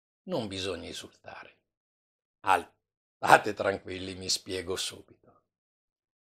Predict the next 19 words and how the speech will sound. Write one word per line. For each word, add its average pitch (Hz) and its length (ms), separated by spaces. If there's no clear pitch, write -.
Non 190 240
bisogna 135 420
esultare, 92 840
perché 151 380
se 180 240
andiamo 156 560
a 110 60
vedere 113 640
le 98 200
dichiarazioni 123 1160
fatte 113 520
da 95 260
Conte, - 800
da - 220
quando 147 460
è 101 120
Presidente 110 760
del 98 180
Consiglio, - 840